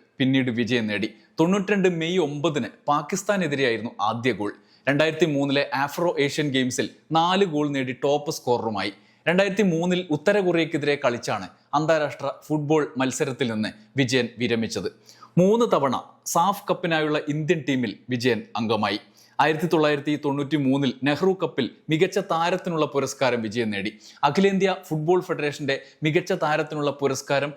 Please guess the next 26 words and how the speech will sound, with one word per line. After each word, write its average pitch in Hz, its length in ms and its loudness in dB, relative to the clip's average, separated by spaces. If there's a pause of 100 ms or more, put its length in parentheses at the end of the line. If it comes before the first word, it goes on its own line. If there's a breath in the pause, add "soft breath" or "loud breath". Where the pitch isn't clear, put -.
(180)
മൂന്ന് 208 340 4
തവണയാണ് 123 440 -2 (260)
വിജയൻ 127 320 0 (100)
സ്വന്തമാക്കിയത്. 113 840 -2 (320)
അങ്ങനെ 156 360 0
ഒരു 123 100 0 (220)
താരമായിരുന്നു 120 600 -2
വിജയൻ. 101 320 -2 (400 loud breath)
ഇന്ത്യൻ 165 300 4
ഫുട്ബോളിൽ 147 500 0
നിരവധി 156 400 -2
റെക്കോർഡുകൾ 135 600 0 (100)
വിജയൻ 120 380 -2
എഴുതി 110 220 -2
ചേർത്തു. 104 340 -4 (360 soft breath)
ഇന്ത്യൻ 147 300 4
ഫുട്ബോൾ 151 340 2
ചരിത്രത്തിലെ 151 580 0
ഏറ്റവും 165 400 0
വേഗമേറിയ 165 680 0
ഗോൾ 117 300 0 (360 soft breath)
ഐ 147 200 2
എം 165 80 -2
വിജയന്റെ 120 520 -2 (180)
പേരിലാണ് 127 440 0
എന്ന് 107 240 -4